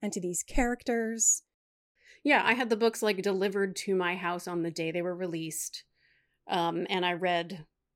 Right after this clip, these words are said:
Speaker 2: all day, all day, books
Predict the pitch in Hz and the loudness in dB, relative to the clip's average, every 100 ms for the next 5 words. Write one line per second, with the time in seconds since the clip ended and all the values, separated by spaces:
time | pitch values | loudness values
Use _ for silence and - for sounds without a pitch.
0 | _ 196 214 208 - - _ _ _ _ | _ 0 2 2 -2 -6 _ _ _ _
1 | _ _ 208 208 208 170 156 - _ 190 | _ _ 0 2 2 2 -2 -10 _ -8
2 | 202 196 - - | -6 -4 -8 -12